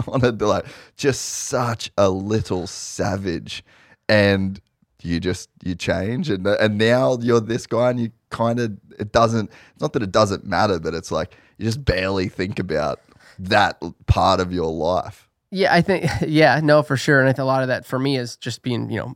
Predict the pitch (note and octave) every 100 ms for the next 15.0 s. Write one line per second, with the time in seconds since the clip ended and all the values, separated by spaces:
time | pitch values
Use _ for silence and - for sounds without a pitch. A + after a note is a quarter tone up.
0 | - B2 G#2+ A2 C3+ B2+ G#2+ - B2 A2+
1 | A2 A2 C#2 - - G#2+ A#2+ A2+ - -
2 | - - - - - G2 - C3 A#2+ A#2
3 | - - - - C3 C3+ B2+ C#3 B2 F#2+
4 | - G#2 F#2 F2 - A#2+ C3+ B2 G2 A2
5 | A#2 C3 B2+ A2+ A#2+ - - A#2 - -
6 | - - - D#3 E3+ C#3+ - B2+ - A#2
7 | A#2 A2+ A2+ - A#2 A#2 F#2 - A2+ G2+
8 | A2+ G#2+ - - - - D#3 E3 D3 -
9 | D3+ F3+ F3 C#3 B2+ B2 - - D3+ C3
10 | B2 - C3 B2 A#2+ - A#2+ A#2 B2+ C3
11 | B2+ B2 B2 A#2+ A#2 A#2 A#2+ A#2 A2 -
12 | A#2 A#2 A2+ A2+ A2 A#2+ A2+ A2+ - C3
13 | C3 C3 A#2+ A#2 B2 - _ _ _ _
14 | - D#3+ F#3 D#3+ D3+ E3+ C3+ A#2+ B2